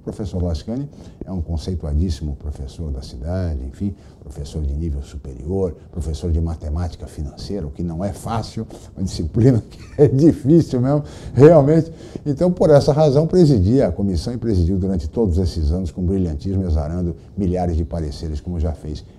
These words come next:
referência a isso. Agora, vereador, uma outra coisa, o senhor é, é, é professor, continua lecionando ou não? Ou, ou,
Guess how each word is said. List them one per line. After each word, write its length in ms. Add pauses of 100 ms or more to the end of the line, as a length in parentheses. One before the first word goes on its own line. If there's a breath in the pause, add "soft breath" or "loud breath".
referência 760
a 40
isso. 200 (400 loud breath)
Agora, 320
vereador, 360
uma 160
outra 280
coisa, 180
o 40
senhor 300
é, 300
é, 60 (140)
é 20
professor, 520 (100)
continua 380
lecionando 520
ou 40
não? 120
Ou, 360
ou, 280